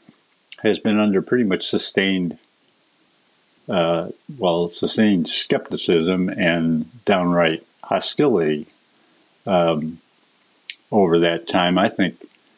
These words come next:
at this moment in time, it's, uh, that's actually even more true than it was in the nineteen eighties. Um, they, they just,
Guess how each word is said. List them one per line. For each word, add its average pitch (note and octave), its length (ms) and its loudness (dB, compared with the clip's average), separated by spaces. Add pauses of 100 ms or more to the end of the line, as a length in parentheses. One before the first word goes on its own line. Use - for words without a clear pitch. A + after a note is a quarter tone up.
(420)
at F2 180 -2
this - 240 0
moment E2+ 320 0
in D#2+ 120 -2
time, F#2 280 0
it's, F2+ 140 -2
uh, G#2+ 320 -4
that's F2+ 340 0
actually E2 600 0 (600)
even F2 380 -2
more G2 240 4
true E2+ 520 -4 (260)
than F#2 160 0
it G#2 60 -4
was G2 220 0
in F#2 140 2
the F#2+ 80 2
nineteen F2+ 440 0
eighties. F#2+ 480 -2 (1160)
Um, F2 500 -2 (720)
they, F2+ 220 2 (720)
they G2+ 160 2
just, G#2 320 -2